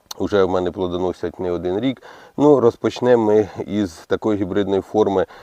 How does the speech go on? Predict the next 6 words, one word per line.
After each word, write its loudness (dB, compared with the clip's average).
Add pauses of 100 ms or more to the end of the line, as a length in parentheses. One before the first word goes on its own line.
(260)
е, 4
Калугіна 0
Віктора -4
Михайловича, 0
як -2 (320)
посланник. 2